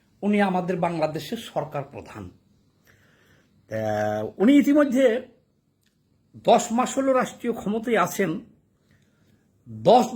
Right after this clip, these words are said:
বার বিদেশ সফর করেছেন। রাষ্ট্রীয় কোষাগার, কোষাগারের টাকা দিয়ে, এদেশের কৃষক, শ্রমিক, মেহনতি, গরিব মানুষের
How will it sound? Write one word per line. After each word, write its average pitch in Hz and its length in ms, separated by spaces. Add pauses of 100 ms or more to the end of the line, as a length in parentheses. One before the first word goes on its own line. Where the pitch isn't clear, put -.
বার 254 160 (160)
বিদেশ 220 200 (120)
সফর 214 200 (100)
করেছেন। 127 360 (1400)
রাষ্ট্রীয় 214 540 (800)
কোষাগার, 180 580 (1400)
কোষাগারের 247 460 (140)
টাকা 143 200 (160)
দিয়ে, 107 180 (120)
এদেশের 170 380
কৃষক, 220 320
শ্রমিক, 190 300
মেহনতি, 175 380
গরিব 185 200 (100)
মানুষের 160 340